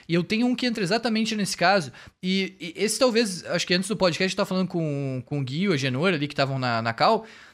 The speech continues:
é, talvez seja o número um, assim, da minha lista, porque ele entra exatamente nesse conceito, eu não dava absolutamente nada,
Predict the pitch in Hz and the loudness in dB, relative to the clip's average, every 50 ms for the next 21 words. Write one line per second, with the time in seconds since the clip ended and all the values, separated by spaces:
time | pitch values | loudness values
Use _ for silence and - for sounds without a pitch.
0 | _ _ _ 175 165 160 156 156 156 - - 185 202 - 240 208 233 247 262 294 | _ _ _ 0 2 4 4 4 4 2 0 0 0 0 0 2 2 2 4 4
1 | 277 247 208 220 277 311 277 196 - 208 196 190 180 175 156 147 143 139 - 123 | 4 4 4 2 2 0 0 0 0 0 2 2 2 2 0 0 -2 -2 -4 -8
2 | - - 143 139 - 170 160 160 170 170 185 226 247 269 247 185 233 247 226 262 | -10 -10 -10 -6 0 2 2 2 2 2 0 -2 -2 -2 0 0 0 0 0 -2
3 | 269 269 - 262 277 240 - - 262 233 - 233 - 214 202 190 214 233 254 233 | -2 -4 -4 -4 -6 -6 -6 -6 -4 -4 -2 -2 -2 -2 0 0 0 0 0 -2
4 | - - 226 185 233 226 240 240 - - 202 175 180 214 247 220 233 | -4 -6 -6 -4 -4 -4 -4 -4 -4 -2 0 2 2 2 2 0 -4